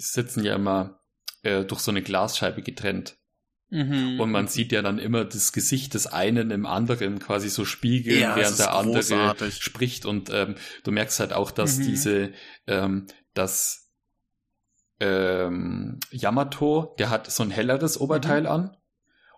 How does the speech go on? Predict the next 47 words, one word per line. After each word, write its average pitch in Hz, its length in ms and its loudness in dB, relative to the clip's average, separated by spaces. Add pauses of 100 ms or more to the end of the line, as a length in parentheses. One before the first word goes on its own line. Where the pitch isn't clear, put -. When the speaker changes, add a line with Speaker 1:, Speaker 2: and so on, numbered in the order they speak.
Speaker 1:
und 127 120 4
Speaker 2:
Mhm. 127 40 2
Speaker 1:
spiegelt 147 480 0
sich 123 220 0
dann 113 220 0
halt 120 200 0
auch 113 180 0
immer 110 300 2 (100)
dementsprechend 117 720 0
stärker 120 460 2
im 107 160 -2
Gesicht 123 380 0
von 101 300 0
Masaya 104 520 4
als 101 220 0
Speaker 2:
Mhm. 107 60 -2
Speaker 1:
umgekehrt, 107 600 0
weil 92 140 2
der 95 420 2
recht 101 200 -8
was 101 200 0
Dunkles 131 340 2
Speaker 2:
Mhm. 156 60 2
Speaker 1:
anhat 143 220 0
und - 300 -4
bei 101 140 2
ihm 113 280 2
ist 113 100 2
es 110 120 0
dann 101 200 -2
nicht 117 200 0
so, 90 220 0
aber 92 340 2 (380)
Yamato, 110 420 0
der 107 140 0
spiegelt 113 380 -4
sich - 160 -4
dann 101 160 0
immer 101 160 0
besonders 107 480 -2
stark 101 400 0
in 98 400 0
dem 98 180 0
Gesicht 98 380 -2
von 92 180 0
Masaya, 92 460 2
wenn, 92 320 -2